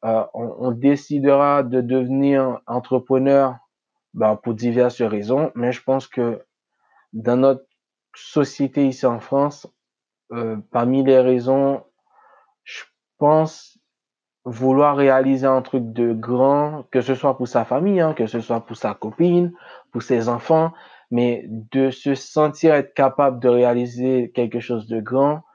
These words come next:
peuvent nous pousser à se dire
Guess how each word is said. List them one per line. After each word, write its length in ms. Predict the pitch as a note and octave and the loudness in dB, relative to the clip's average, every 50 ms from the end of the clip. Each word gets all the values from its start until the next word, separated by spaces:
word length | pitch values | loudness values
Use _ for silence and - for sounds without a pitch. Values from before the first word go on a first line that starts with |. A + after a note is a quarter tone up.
| _ _ _ _ _ _ _ _ _ _ _ _ | _ _ _ _ _ _ _ _ _ _ _ _
peuvent 340 | - D3+ D3+ D#3 D3 C3 C#3 | 0 2 2 2 2 0 -2
nous 240 | C#3 C#3 C#3 C3+ C3 | 0 0 0 0 -2
pousser 540 | C3 - C3 B2+ A#2+ - - C#3+ C#3+ D3+ | -4 -8 -8 -8 -8 -6 -2 0 0 2
à 200 | - - C3 C3+ | 2 0 0 -2
se 160 | - - - A#2+ | -2 -6 -6 -6
dire 540 | A#2 A2 A2+ B2+ C#3+ D3+ D3+ C#3+ D3 D3 | -6 -6 -4 -2 0 0 0 0 -2 -6